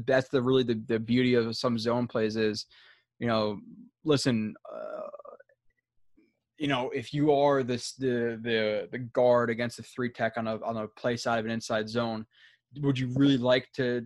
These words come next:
to, let's say, drive him outside if he's already outside leverage? Sure. But if he's gonna shoot really hard inside,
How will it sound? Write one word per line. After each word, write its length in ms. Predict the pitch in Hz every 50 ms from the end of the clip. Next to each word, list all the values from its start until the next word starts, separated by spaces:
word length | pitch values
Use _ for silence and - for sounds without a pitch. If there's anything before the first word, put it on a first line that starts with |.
| - -
to, 100 | - 123
let's 180 | 123 117 -
say, 100 | 135 123
drive 320 | 120 - 131 123 123 123 123
him 80 | 127
outside 320 | 127 123 120 - 131 127 123
if 60 | 120
he's 80 | 117
already 220 | 123 120 123 123 120
outside 320 | 120 123 - 131 123 123
leverage? 280 | 127 131 131 139 143 -
Sure. 460 | - - - 208 180 135 117 113 - _ _ _ _ _ _ _ _ -
But 140 | 165 156 156
if 60 | -
he's 120 | 160 143
gonna 140 | 160 160 143
shoot 220 | - - 180 175
really 160 | 165 165 160 147
hard 200 | 151 160 160 156
inside, 440 | 143 - 185 180 180 180 175 175